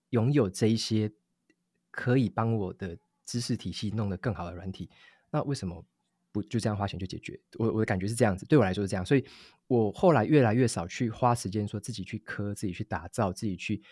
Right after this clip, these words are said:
调整、自己不想要付钱干嘛的、干嘛的。因为后来才发现，诶，其实我们最宝贵的时间，我们最宝贵的事情是时间啊。我如果可以省下很多时间做更多有意义的知识的工作，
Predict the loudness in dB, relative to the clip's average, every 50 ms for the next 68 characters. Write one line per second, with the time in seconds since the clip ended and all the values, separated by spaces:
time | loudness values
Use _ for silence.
0 | -20 -20 _ -10 -8 -6 -6 -6 -4 -4 -4 -4 -4 -6 -8 -8 -8 -8 -6 -6
1 | -6 -6 -4 -4 -4 -4 -4 -6 _ _ _ -6 -6 -6 -4 -4 -8 -8 -6 -4
2 | -4 -4 -4 -6 -8 -10 -10 -10 -10 -12 -16 -18 _ _ -20 -8 _ 0 0 2
3 | 2 2 2 0 0 0 0 0 0 0 -2 -2 _ _ _ _ _ _ _ -10
4 | -6 -4 0 0 0 -2 -4 _ _ _ _ _ _ -6 -2 -2 -2 0 0 -2
5 | -2 -2 -4 -2 -4 -4 -4 -6 -6 -6 -6 -6 -8 _ _ _ _ _ -4 -2
6 | 0 4 2 2 2 0 -2 0 0 0 0 -2 -2 -4 -4 -4 -8 -8 -6 -6
7 | -6 -6 -8 -8 -8 -8 -8 -8 -10 -12 -14 _ _ _ _ _ _ -4 0 2
8 | 4 4 4 4 2 2 0 0 0 0 0 0 0 -4 -6 -4 -2 -2 -2 -2
9 | -4 -10 -20 -20 _ 0 0 2 2 4 2 2 2 2 0 0 0 0 -2 -2
10 | -2 -2 -4 -4 -4 -6 -6 -8 -10 _ -6 -4 -4 -2 -2 -2 -2 -2 -4 -4
11 | -6 -6 -6 -4 -4 -6 -6